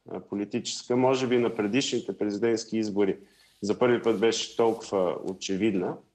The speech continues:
А, и то е в тази изключително замърсена, а, кална медийна и политическа среда, в която живеем, а, хората да се крият, а, преди официалните срокове за регистрация, за да не бъдат изцапани.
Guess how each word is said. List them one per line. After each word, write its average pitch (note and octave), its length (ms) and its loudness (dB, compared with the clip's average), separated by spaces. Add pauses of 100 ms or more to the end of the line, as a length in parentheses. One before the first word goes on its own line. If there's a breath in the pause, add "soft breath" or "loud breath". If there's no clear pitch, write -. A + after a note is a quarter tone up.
(680)
А, A2 140 2
и G2+ 180 0
то C3+ 220 4
е C3 340 0
в G#2 240 -6
тази D3 220 0
изключително C3+ 720 -2
замърсена, A2+ 800 0 (680)
а, F#2+ 260 -2
кална C3 760 0
медийна B2 460 0
и G#2 120 -6
политическа - 640 -8
среда, A2 340 -2
в A2+ 80 -10
която G#2 300 -4
живеем, G2+ 720 -2 (100)
а, G#2 240 -4 (380)
хората C#3 380 2
да A2 100 -4
се - 320 -6
крият, D3 640 0
а, B2 280 2
преди A#2+ 580 0 (520)
официалните A#2+ 800 0
срокове A2+ 500 0
за G#2 160 0
регистрация, B2 760 0
за B2+ 160 -2
да A#2 120 0
не A2+ 100 2
бъдат A2+ 440 0
изцапани. F2 560 -4